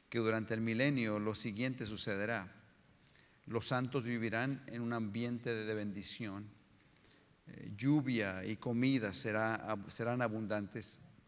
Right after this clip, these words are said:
Los animales vivirán en armonía con los humanos. Las enfermedades serán removidas.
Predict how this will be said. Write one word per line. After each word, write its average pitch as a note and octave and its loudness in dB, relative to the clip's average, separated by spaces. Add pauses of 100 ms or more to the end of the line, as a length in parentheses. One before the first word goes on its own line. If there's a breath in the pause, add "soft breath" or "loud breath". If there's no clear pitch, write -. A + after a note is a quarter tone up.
(440)
Los A#2+ 2
animales A#2+ 4
vivirán A2+ 2
en A2 0
armonía A2 0
con G#2 -6
los G2+ -6
humanos. A2 -4 (640 loud breath)
Las A2 -2
enfermedades A#2+ 2
serán A#2 -2
removidas. G#2+ -2